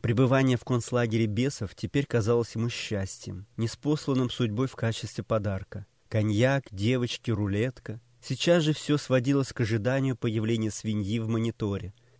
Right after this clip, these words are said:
Это слабо, но разбавляло скуку одиночества. Подлая свинья, однако же, совсем не спешила появляться.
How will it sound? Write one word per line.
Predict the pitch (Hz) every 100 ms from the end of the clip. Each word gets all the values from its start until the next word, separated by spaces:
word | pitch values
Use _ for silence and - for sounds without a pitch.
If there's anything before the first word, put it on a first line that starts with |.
| _
Это | 127 139
слабо, | - 151 160 139 98 _
но | - 156
разбавляло | 160 135 143 131 135 131 127
скуку | - 110 113
одиночества. | 113 110 104 95 - 95 - 98 104 _ _ -
Подлая | 147 135 143 139
свинья, | - 139 139 175 156
однако | 101 104 98 101
же, | 101
совсем | - 123 - 185
не | 165
спешила | - 123 - 131 127
появляться. | 123 123 104 95 92 - -